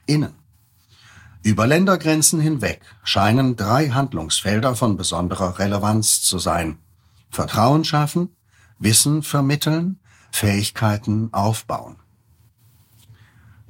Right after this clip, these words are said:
Vertrauen schaffen. Ohne Vertrauen kann eine Gesellschaft nicht bestehen.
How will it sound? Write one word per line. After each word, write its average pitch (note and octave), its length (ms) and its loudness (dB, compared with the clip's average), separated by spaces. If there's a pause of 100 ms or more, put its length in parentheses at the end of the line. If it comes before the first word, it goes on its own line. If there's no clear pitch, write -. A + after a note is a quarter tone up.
(220)
Vertrauen G#2 560 2
schaffen. - 400 -4 (1300)
Ohne E3 280 4
Vertrauen A#2 640 2
kann G2+ 240 0
eine G2 240 -2
Gesellschaft F2+ 800 -2
nicht F2 340 -4
bestehen. - 540 -6